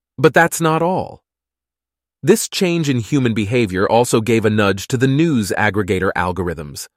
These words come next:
leading to a drop in the promotion of these articles by a whopping twenty-five rank positions on average.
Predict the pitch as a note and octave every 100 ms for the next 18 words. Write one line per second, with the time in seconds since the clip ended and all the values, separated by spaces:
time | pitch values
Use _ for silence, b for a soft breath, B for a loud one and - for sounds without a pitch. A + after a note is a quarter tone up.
0 | - D3 C#3 C3 C#3+ B2 A#2 C#3 C3 C#3
1 | B2+ - D#3 F3+ E3 B2+ G2 G#2+ G2+ G#2
2 | G2+ G#2+ A2 A2 B2 B2 B2+ B2+ C3 D3
3 | C3 - D3 D3 C3+ C3+ A#2+ G#2 A#2 A#2
4 | - A#2 G#2+ - E2+ E2 F2+ E2+ E2+ E2+
5 | D#2+ -